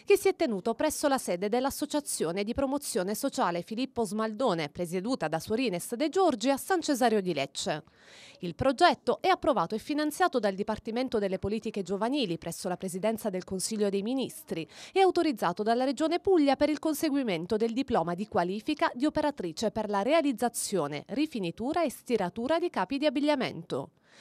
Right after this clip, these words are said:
Si è svolto nella serenità e nell'impegno entusiasta delle giovani partecipanti che, con soddisfazione, hanno maturato conoscenze sartoriali e competenze pratiche,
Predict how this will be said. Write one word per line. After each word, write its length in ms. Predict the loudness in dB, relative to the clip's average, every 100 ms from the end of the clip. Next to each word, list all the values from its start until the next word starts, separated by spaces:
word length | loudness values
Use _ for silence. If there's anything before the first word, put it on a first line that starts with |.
| -20 -16
Si 160 | 2 4
è 60 |
svolto 340 | 6 6 6 2
nella 200 | 2 0
serenità 480 | 0 0 0 -2 -2
e 60 |
nell'impegno 560 | -2 -2 -2 -2 -2 -2
entusiasta 560 | -4 -2 0 0 0
delle 180 | -2 0
giovani 340 | -2 0 0 -2
partecipanti 1000 | -6 -6 -4 -2 0 -2 -2 -4 -6 -2
che, 200 | -4 -2
con 160 | -6
soddisfazione, 920 | -6 -6 -6 -4 -6 0 4 4 4 -4 -10 -4
hanno 200 | 0 4
maturato 480 | 4 4 4 2 2
conoscenze 580 | 0 -2 0 0 0 0
sartoriali 640 | 0 -4 -2 0 2 2
e 80 | 0
competenze 600 | 0 0 2 2 2 0
pratiche, 600 | 0 -2 -2 -4 -2 -2